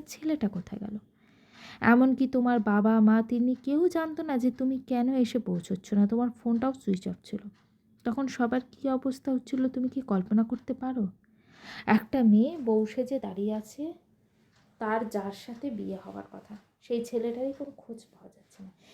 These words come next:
কেউ কেউ বলছে ছেলেটার আবার কোনো বিপদ আপদ হলো না তো? আজকাল যে অ্যাক্সিডেন্টের খবর শোনা যায় চারদিকে, না জানি ওরকম কিছু যদি হয়ে বসে।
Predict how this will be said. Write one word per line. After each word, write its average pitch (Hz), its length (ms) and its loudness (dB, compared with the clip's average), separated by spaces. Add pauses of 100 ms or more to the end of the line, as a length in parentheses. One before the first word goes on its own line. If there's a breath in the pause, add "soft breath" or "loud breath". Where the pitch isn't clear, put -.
(160 soft breath)
কেউ 226 140 4
কেউ 233 200 2
বলছে 220 320 0
ছেলেটার 208 400 -6
আবার 202 160 -4
কোনো 196 300 -8
বিপদ 247 320 -6
আপদ 269 300 -4
হলো 277 200 -8
না 311 180 -12
তো? 196 140 -12 (200)
আজকাল 208 380 -4
যে 220 120 -4
অ্যাক্সিডেন্টের 214 760 -6
খবর 196 320 -10
শোনা 269 280 -14
যায় 285 160 -6
চারদিকে, 277 560 -12 (600 soft breath)
না 247 180 4
জানি 262 200 2
ওরকম 226 420 6
কিছু 226 340 -2
যদি 214 260 2
হয়ে 214 220 0
বসে। 208 340 -6